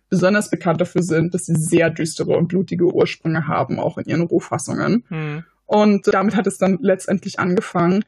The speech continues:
Speaker 1: Und das war dann halt eben der Grund, warum ich, wie ich, wie ich zu Märchenadaptionen gekommen bin. Aber generell,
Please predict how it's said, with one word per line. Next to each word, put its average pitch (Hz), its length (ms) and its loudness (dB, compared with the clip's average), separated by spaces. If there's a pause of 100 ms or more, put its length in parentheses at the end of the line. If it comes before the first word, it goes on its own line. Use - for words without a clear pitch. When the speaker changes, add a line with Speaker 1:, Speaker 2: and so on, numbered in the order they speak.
(320)
Speaker 1:
Und 175 400 2
das 196 160 -2
war 175 60 2
dann 170 160 0
halt 185 140 -2
eben 180 340 -2 (100)
der 180 80 2
Grund, 180 300 0
warum 175 320 2
ich, 175 260 -2 (220)
wie 185 200 2
ich, - 160 0
wie 202 100 4
ich - 140 -2
zu - 120 -4
Märchenadaptionen 214 880 0
gekommen 214 380 2
bin. 208 160 4
Aber 180 180 4
generell, 170 680 4